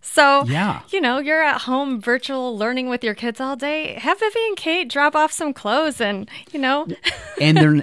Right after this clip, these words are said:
Speaker 2: and the other thing is they're not, you know, th-, obviously I'm in the money business, but people aren't spending money the way they used to.
Speaker 1: No.
Speaker 2: Like, there's not as many p-,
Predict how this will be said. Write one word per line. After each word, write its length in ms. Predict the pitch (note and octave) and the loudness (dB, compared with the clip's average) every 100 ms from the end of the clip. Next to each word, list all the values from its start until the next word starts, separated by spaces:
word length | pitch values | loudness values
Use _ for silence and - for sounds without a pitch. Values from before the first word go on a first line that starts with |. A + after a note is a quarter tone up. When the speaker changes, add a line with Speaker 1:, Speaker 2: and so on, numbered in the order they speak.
| - | 0
Speaker 2:
and 180 | C#3+ C#3+ | 2 4
the 120 | C#3 | 4
other 180 | D#3 G#3+ | 2 0
thing 220 | B2 G#2+ | -2 -2
is 160 | A2 G#2+ | -4 -4
they're 160 | C#3+ | -2
not, 240 | C#3+ D3 - _ _ _ _ _ | -2 -4 -8 _ _ _ _ _
you 160 | A2+ A2+ | -10 -8
know, 240 | E2+ F2+ A2+ | -8 -12 -16
th-, 140 | A#2 - _ _ | -18 -18 _ _
obviously 420 | G2+ F#2+ G#2 G#2 | -14 -12 -12 -10
I'm 160 | G2 G2+ | -8 -6
in 120 | F#2+ | -6
the 80 | F#2 D#2+ | -8 -10
money 380 | F2+ G2 D3+ G#2 | -8 -2 -2 -2
business, 500 | - F2 G2+ G2 - | -8 -14 -12 -12 -14
but 320 | - G2 E2 _ _ _ | -14 -14 -14 _ _ _
people 300 | - G#3 A#3+ | -6 -4 0
aren't 180 | A3 F3 | 2 0
spending 380 | - E3+ E3+ D3 | 0 4 6 6
money 220 | C#3+ F3 | 4 2
the 100 | D3+ | -2
way 140 | F#2 F2 | -8 -12
they 100 | D#2 | -16
used 300 | D2 - - | -18 -18 -20
to. 60 | - _ - _ - | -20 _ -20 _ -8
Speaker 1:
No. 100 | B3+ | -6
Speaker 2:
Like, 140 | C#3 | 0
there's 220 | F3 C#3+ | 0 2
not 260 | D#3 D#3+ E3+ | 2 2 0
as 200 | C#3+ C#3+ | -2 0
many 220 | D3 C#3+ | 2 2
p-, 140 | - | 0